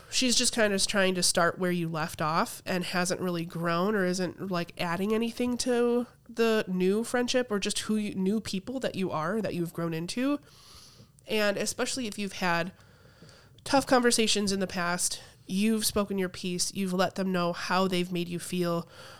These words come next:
or just what your situation is and what you can handle and what you,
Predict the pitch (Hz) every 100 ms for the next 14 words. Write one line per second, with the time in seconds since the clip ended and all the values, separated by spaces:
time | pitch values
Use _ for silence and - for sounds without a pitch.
0 | - - 185 175 175 226 220 202 240 277
1 | 269 247 214 202 208 202 190 180 175 180
2 | 196 190 170 - - 160 185 208 226 240
3 | - 185 180 175 180 - 185 180 180 175